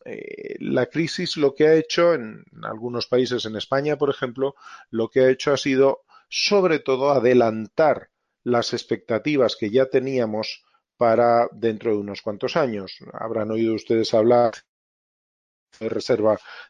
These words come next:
de la seguridad social. Bien, ese fondo de reserva estaba previsto que se agotara realmente en el año dos mil veintitrés, dos mil veinticuatro, eh, algo así, su, su, eh, rango de vida era, era ese,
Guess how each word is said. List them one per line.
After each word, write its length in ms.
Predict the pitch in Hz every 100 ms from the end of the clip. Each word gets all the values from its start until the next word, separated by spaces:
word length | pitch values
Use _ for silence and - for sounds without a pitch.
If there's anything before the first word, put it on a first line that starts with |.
| -
de 140 | 113
la 120 | 113
seguridad 460 | 110 117 110 123 123
social. 520 | - 143 180 170 175 - -
Bien, 140 | 151 127
ese 180 | 110
fondo 280 | 120 139 139
de 80 | 139
reserva 380 | 131 135 139 151
estaba 360 | - 135 143
previsto 720 | - 123 120 202 - - 113
que 100 | -
se 160 | 113 127
agotara 640 | 113 113 104 139 131 95 - - - - _ _
realmente 1080 | _ 156 131 127 131 143 139 - 120 110 104 _ _ _ _ _ _ _ _
en 140 | 120 113
el 120 | 120
año 260 | 131 131
dos 160 | 117 117
mil 160 | 123 113
veintitrés, 580 | 113 101 101 165 165
dos 180 | 127 107
mil 160 | 110 104
veinticuatro, 840 | 101 95 104 156 151 139 113 107 _ - _
eh, 360 | 123 110 104 -
algo 260 | 113 107 110
así, 500 | 120 175 175 - 92 -
su, 320 | 98 - 110 107
su, 520 | - 110 104 104 101 _ -
eh, 260 | - - -
rango 340 | 127 131 139
de 100 | 135
vida 340 | 135 156 135
era, 380 | 120 117 117 113 -
era 320 | 123 117 135
ese, 360 | 156 - 180